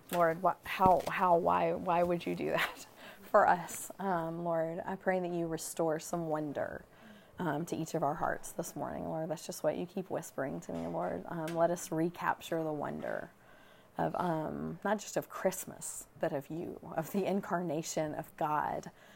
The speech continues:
on earth, Lord. Um, would you, would you just infuse our hearts with wonder at you and your love and your holiness and your mercy and your grace and your brilliance, um, this morning? Meet with us here, Lord. Do what only you can do.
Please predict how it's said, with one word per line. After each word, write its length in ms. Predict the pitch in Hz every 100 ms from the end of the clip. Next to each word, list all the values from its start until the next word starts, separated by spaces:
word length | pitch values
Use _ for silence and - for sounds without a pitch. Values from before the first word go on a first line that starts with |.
| - - -
on 260 | - 160 139
earth, 480 | - 147 - - - - - 170
Lord. 400 | 156 - 165 175
Um, 380 | 170 160 160 160
would 200 | 165 -
you, 340 | 170 170 -
would 220 | - 175 -
you 140 | 170
just 320 | 165 165 -
infuse 680 | - 170 - - 185 185 180
our 140 | 165
hearts 440 | 160 143 - - -
with 160 | 165 156
wonder 480 | 147 156 143 64 -
at 120 | -
you 240 | 160 - - - - - -
and 140 | 175 175
your 140 | 156
love 420 | 147 143 - 160
and 120 | 165 165
your 100 | 156
holiness 840 | - - 170 165 156 151 170 -
and 140 | 165 156
your 100 | 151
mercy 500 | 147 139 - - -
and 100 | 165
your 100 | 151
grace 520 | - - - 165 - -
and 100 | 160
your 100 | 147
brilliance, 880 | - 156 151 156 - 202 - - - - - - - -
um, 280 | 180 151 160
this 240 | 170 -
morning? 480 | 160 160 165 165 180 - - - - - - _ -
Meet 200 | 180 175
with 140 | 170 170
us 160 | 170
here, 180 | - 165
Lord. 260 | 151 156 160
Do 120 | 165
what 100 | 170
only 280 | - 175 170
you 160 | 156 160
can 140 | 170
do. 240 | 175 -